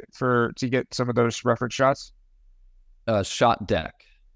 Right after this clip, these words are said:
Speaker 1: Shot Deck.
Speaker 2: Um,
Speaker 1: Yeah, I've,
Speaker 2: it
Speaker 1: I've heard of that a couple
Speaker 2: Yeah.
Speaker 1: times.
Speaker 2: Yeah,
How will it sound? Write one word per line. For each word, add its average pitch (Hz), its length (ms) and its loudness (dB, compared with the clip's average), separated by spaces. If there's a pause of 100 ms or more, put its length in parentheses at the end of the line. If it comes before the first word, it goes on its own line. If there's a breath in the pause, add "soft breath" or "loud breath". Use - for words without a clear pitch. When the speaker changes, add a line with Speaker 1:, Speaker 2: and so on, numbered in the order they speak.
(360)
Speaker 1:
Shot 101 380 2
Deck. 98 140 0
Speaker 2:
Um, 87 120 -2
Speaker 1:
Yeah, 113 140 4
I've, 107 140 6
Speaker 2:
it - 80 -8
Speaker 1:
I've 123 160 2
heard 131 160 4
of 120 60 2
that 117 200 4
a 107 60 -4
couple 95 220 -4
Speaker 2:
Yeah. 90 40 -4
Speaker 1:
times. 104 300 -2 (1040)
Speaker 2:
Yeah, 107 420 4